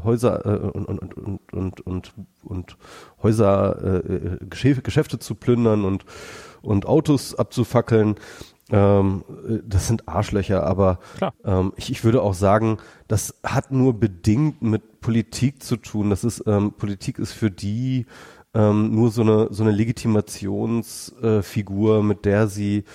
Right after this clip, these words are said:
Speaker 1: ne, vielleicht, vielleicht mal so, ich, ich kann, ich kann nachvollziehen, ich kann nachvollziehen, warum man das macht, also warum man, warum man Bock hat, Autos abzufackeln.
Speaker 2: Mhm.
Speaker 1: Ganz, ganz ehrlich, wenn ich, wenn ich in, in manchen Situationen oder so, ja,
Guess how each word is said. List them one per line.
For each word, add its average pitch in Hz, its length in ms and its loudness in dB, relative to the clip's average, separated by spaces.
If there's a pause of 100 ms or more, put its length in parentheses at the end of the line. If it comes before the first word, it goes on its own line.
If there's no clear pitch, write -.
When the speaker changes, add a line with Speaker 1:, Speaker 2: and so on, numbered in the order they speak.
(1120)
Speaker 1:
ne, 139 160 0 (420)
vielleicht, 151 280 -2
vielleicht 156 300 0
mal 123 200 2
so, 120 260 0 (300)
ich, 131 280 -4
ich 175 100 -4
kann, 165 200 2
ich - 120 -4
kann 147 120 2
nachvollziehen, 131 680 0
ich - 140 -16
kann 120 120 -2
nachvollziehen, 117 460 0
warum 98 160 4
man 92 100 0
das 85 140 -6
macht, 90 300 -6
also 90 200 -6
warum 98 240 0
man, 95 300 0
warum 101 160 0
man 95 220 2
Bock - 240 0
hat, - 340 -2 (220)
Autos 101 260 -2
abzufackeln. - 560 -10 (160)
Speaker 2:
Mhm. 139 200 -6 (300)
Speaker 1:
Ganz, 143 200 4
ganz 147 160 4
ehrlich, 180 480 0
wenn 123 100 4
ich, - 260 -2
wenn 113 140 0
ich 127 180 0
in, 120 300 2
in 110 100 2
manchen 135 280 2
Situationen 127 640 0 (260)
oder - 220 -10 (340)
so, 165 280 -2
ja, 135 180 -2